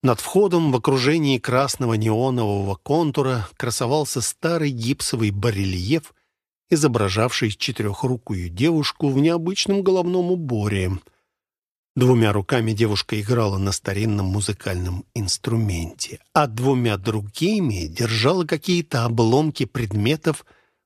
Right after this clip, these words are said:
унесенные неумолимым временем.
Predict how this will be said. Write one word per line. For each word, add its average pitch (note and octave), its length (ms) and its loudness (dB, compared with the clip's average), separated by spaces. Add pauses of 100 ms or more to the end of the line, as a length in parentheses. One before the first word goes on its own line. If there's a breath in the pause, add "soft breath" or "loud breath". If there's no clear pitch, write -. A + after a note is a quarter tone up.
унесенные B2+ 800 2
неумолимым G2+ 840 0
временем. D#2 640 -10